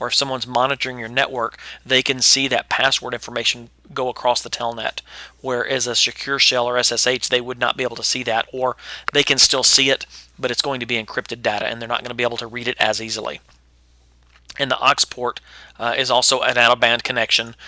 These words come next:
It uses a telephone line. That's if you're gonna dial in, uh, you're gonna have that, and it can be used like a console port. Uh, but typically, um, you would have to have a landline,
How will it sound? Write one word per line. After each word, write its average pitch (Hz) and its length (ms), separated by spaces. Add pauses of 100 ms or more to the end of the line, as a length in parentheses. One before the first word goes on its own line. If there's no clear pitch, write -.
(180)
It - 80
uses 127 300
a 156 40
telephone 131 540
line. 120 480
That's 120 180
if 131 120
you're 127 80
gonna 131 120
dial 123 380
in, 120 320 (420)
uh, 110 160
you're 113 120
gonna 117 140
have 117 120
that, 117 160
and 127 100
it 123 80
can 135 240
be 127 80
used 123 240
like 117 200
a - 20
console 113 400
port. - 380 (440)
Uh, 104 200
but 104 200
typically, 127 600
um, 120 240 (260)
you 131 80
would 131 80
have 127 140
to 131 60
have 127 100
a 127 40
landline, 127 640